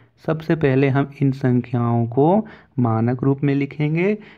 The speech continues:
फिर उसे हम अवरोही क्रम में सजा लेंगे। तो जैसे यहाँ दे रखा है,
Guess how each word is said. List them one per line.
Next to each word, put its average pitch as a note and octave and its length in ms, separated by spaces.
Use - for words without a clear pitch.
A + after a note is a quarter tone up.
फिर F3+ 240
उसे C3 280
हम D3+ 280
अवरोही B2+ 400
क्रम B2 280
में G#3+ 340
सजा A2+ 340
लेंगे। B2+ 360
तो B2 100
जैसे C#3 300
यहाँ F3 180
दे D#3 180
रखा D#3 300
है, D#3 260